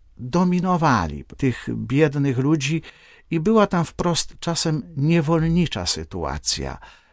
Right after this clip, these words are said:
Musieli oni pracować na terenach, na polach wielkich właścicieli ziemskich, nawet nie za zapłatę, bo im nie płacono za jakieś tam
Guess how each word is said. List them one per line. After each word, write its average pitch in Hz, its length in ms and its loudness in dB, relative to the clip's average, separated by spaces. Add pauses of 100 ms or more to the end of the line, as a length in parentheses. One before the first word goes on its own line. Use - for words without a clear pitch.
(180)
Musieli 135 360 -2
oni 131 200 4
pracować 113 760 -2
na 104 460 -2 (140)
terenach, 117 580 0
na 90 240 -6
polach 135 600 2
wielkich 113 400 -4
właścicieli 117 640 0
ziemskich, 139 400 -2 (600)
nawet 202 360 4
nie 190 140 -2
za 160 160 -4
zapłatę, 147 640 -2
bo 110 120 -4
im 131 120 0
nie 135 120 0
płacono 127 580 -2
za 104 120 -6
jakieś 110 300 -8
tam 123 200 -2